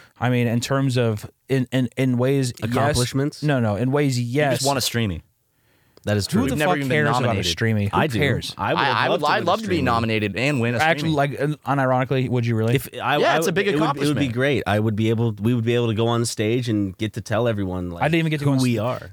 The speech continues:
Speaker 1: They, the way they gave me the award, it was, I was on, like, the thing was, like, the award was given in three seconds. Like, I wouldn't even be able to go on stage.
Speaker 2: Oh.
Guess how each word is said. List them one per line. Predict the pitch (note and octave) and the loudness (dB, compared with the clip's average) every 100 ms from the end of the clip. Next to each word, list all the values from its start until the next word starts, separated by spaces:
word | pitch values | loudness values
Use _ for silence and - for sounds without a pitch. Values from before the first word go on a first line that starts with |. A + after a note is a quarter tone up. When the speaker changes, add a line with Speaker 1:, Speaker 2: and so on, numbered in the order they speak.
| - | -2
Speaker 1:
They, | D3+ | 0
the | C#3+ - C#3+ | 0 -2 -4
way | C3+ C3+ D3+ | -2 0 0
they | C#3+ | 0
gave | A#2+ C3+ C3+ | 0 0 2
me | C#3 | 2
the | B2+ | 2
award, | A#2 A2+ A#2 A#2+ | 2 2 2 2
it | G#2+ G#2+ | 0 0
was, | G#2+ - | -2 0
I | |
was | A#2 A2+ | -2 0
on, | G#2+ G#2 | -2 -2
like, | A2 G#2+ | -2 -2
the | A2 | -4
thing | A2 B2+ | -2 0
was, | A#2+ A2 | 0 0
like, | A2 - _ _ _ - - | 0 -2 _ _ _ -20 -4
the | B2+ | 0
award | A2+ B2 B2 | 2 2 2
was | A#2 | 0
given | A#2 A2 | 0 2
in | G#2 | 0
three | - A2 A2 | -2 -2 0
seconds. | G#2+ G2 F#2 - | 0 -2 -4 -2
Like, | A2+ | 0
I | |
wouldn't | C#3 C#3+ C#3 | 0 2 2
even | B2+ | 2
be | A#2+ | 2
able | A2+ | 0
to | |
go | G#2+ | 0
on | G2+ | -2
stage. | - F#2+ F2 - - | -4 -6 -6 -12 -12
Speaker 2:
Oh. | D#2+ | -10